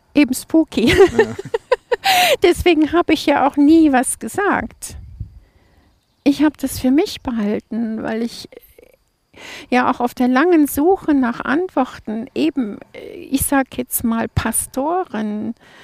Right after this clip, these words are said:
Speaker 1: Seelsorger, also die Leute mit der Bibel in der Hand, die habe ich gefragt: „Hey, als ich mich mal versucht hab zu outen, kennt ihr euch mit dem Thema aus? Könnt ihr mir da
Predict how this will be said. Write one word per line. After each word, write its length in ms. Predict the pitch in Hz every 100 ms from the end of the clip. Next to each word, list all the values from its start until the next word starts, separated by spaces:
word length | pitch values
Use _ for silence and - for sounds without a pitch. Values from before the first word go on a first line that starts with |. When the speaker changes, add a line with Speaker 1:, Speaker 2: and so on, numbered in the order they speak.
| - -
Speaker 1:
Seelsorger, 960 | - - 247 403 392 - 220 220 208 220
also 240 | - 214 226
die 220 | 254 277
Leute 380 | 269 254 247 240
mit 180 | 233 -
der 100 | 214
Bibel 420 | - 220 269 285
in 280 | 226 170 160
der 240 | 160 160
Hand, 280 | 156 123 - - - - - _ -
die 180 | 285
habe 200 | 285 294
ich 160 | 285 -
gefragt: 880 | 254 - - 240 262 196 - - - - - - -
„Hey, 420 | - 262 247 - -
als 200 | 208 196
ich 280 | 202 - - - -
mich 340 | 196 202 202
mal 140 | 214 202
versucht 580 | - - 277 427 -
hab 200 | - -
zu 160 | - -
outen, 340 | - - - 165
kennt 340 | - 240 302
ihr 100 | 269
euch 180 | 233 -
mit 160 | 233 -
dem 180 | 202
Thema 380 | - 233 247 233
aus? 220 | - -
Könnt 280 | - 220 254
ihr 60 | 294
mir 160 | 262 254
da 140 | -